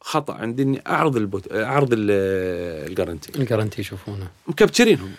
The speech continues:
Speaker 1: ويطرشوا لي الربع: "براشد، شوف سويت فينا" وكذي. يعني فراح كل يوم أقدم اعتذار: "آسف وحقك علي". فإلا وصلنا مرحلة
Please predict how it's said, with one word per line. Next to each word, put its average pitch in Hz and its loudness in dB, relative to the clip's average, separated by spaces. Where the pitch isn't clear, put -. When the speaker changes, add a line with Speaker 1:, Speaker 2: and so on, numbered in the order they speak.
Speaker 1:
ويطرشوا 220 -2
لي 156 2
الربع: 110 -2
"براشد، 104 -6
شوف - -14
سويت 90 -8
فينا" 95 -8
وكذي. 87 -10
يعني 214 -10
فراح 208 -8
كل 170 2
يوم 135 6
أقدم 90 -4
اعتذار: 80 -8
"آسف - -14
وحقك 87 -14
علي". 147 -2
فإلا 143 2
وصلنا 107 0
مرحلة 113 -2